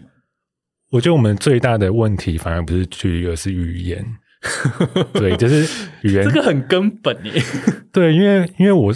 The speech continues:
Speaker 2: 我先说我的英文是蛮烂的嘛，那他，他的英文不是他的母语，虽然他英文蛮好的。
Speaker 1: 可是因为他已经住在那里了，
Speaker 2: 但
Speaker 1: 语言一定会变超好啊。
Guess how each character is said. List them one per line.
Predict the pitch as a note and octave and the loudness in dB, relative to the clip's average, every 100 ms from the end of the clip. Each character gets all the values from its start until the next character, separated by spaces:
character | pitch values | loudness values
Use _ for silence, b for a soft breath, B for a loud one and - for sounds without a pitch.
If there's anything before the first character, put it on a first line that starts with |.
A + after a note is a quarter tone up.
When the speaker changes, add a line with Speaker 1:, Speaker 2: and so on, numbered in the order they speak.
| - | -2
Speaker 2:
我 | G2+ | 0
先 | F#2+ C#3 | 2 2
说 | D3+ | 4
我 | A2 | 2
的 | F#2+ | 2
英 | A2 | 2
文 | G2+ E2+ | 2 0
是 | B2 G#2+ | 0 0
蛮 | F2+ E2 F2 | 0 0 0
烂 | F#2 D#2 | -2 -4
的 | E2 | -6
嘛， | F2 - - | -10 -12 -2
那 | A#2 G#2+ | 0 0
他， | - B2 B2+ C3 | 0 0 0 -4
他 | - C#3+ | -2 0
的 | B2 | 2
英 | |
文 | B2+ G2+ | 2 2
不 | F#2+ | 0
是 | F#2 | -2
他 | A#2+ | 0
的 | F2+ | -2
母 | D#2+ D#2+ E2+ | -2 -2 -4
语， | |
虽 | - | 0
然 | A2+ | 0
他 | A2+ | 0
英 | G#2+ | 0
文 | F#2+ | -2
蛮 | E2 D#2 | -2 -6
好 | D#2 E2+ F2+ | -6 -8 -8
的。 | F2+ - b b b b | -10 -12 b b b b
Speaker 1:
可 | - | 0
是 | E3 C#4+ | 0 2
因 | C#4 | 2
为 | |
他 | C4+ | 2
已 | |
经 | F#3+ A3+ | 0 -2
住 | - G#3 | 0 -2
在 | G#3 | 0
那 | F#3+ F#3 | -2 -2
里 | A2 | -4
了， | - - | -8 -12
Speaker 2:
但 | - | -6
Speaker 1:
语 | B2+ | -4
言 | B2+ | -2
一 | C3 | -2
定 | E3+ | -2
会 | |
变 | G3 F#3+ E3 | 0 -2 -2
超 | - C3+ C#3+ | -2 0 0
好 | - A2 G#2 | -2 -8 -6
啊。 | C#3+ | -8